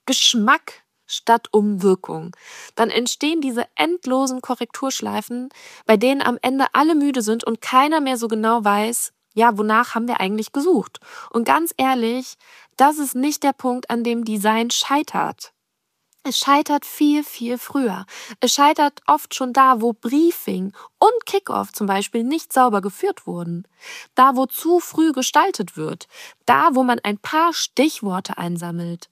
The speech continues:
nett und höflich nickt und dann denkt, jetzt wird schon irgendwas Gutes daraus. Wird es aber meistens nicht oder nur mit sehr viel Umweg. Weil eine gute Designstrategie nicht aus dem Nichts kommt.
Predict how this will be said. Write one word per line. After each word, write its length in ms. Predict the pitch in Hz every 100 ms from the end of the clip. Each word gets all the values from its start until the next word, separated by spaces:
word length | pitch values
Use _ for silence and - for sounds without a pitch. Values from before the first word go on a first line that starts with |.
| _ _
nett 320 | 254 320 -
und 220 | 202 185
höflich 440 | 220 214 - 165 -
nickt 400 | 339 370 - -
und 140 | 208
dann 220 | 247 254
denkt, 440 | 233 226 226 226 - _
jetzt 260 | 220 214
wird 140 | 208 202
schon 160 | 190
irgendwas 440 | - 180 180 165 175
Gutes 360 | 170 160 -
daraus. 500 | - 160 160 180 - - _ _ _ _ _ -
Wird 200 | 254 320
es 120 | 285
aber 180 | 220 233
meistens 560 | 196 196 220 247 -
nicht 460 | 214 202 - - -
oder 220 | 226 240
nur 220 | 220 247
mit 180 | 240 233
sehr 320 | - 208 214
viel 440 | 226 - 208 220 233
Umweg. 680 | - 214 175 156 156 - _ _ _ - - 226
Weil 240 | 214 254 -
eine 200 | 269 247
gute 300 | 254 320 226
Designstrategie 960 | 220 233 262 - - 214 214 202 233 254 _ _
nicht 380 | - 240 294 -
aus 180 | 240 240
dem 220 | 254 233
Nichts 360 | 233 277 - -
kommt. 440 | - 170 180 -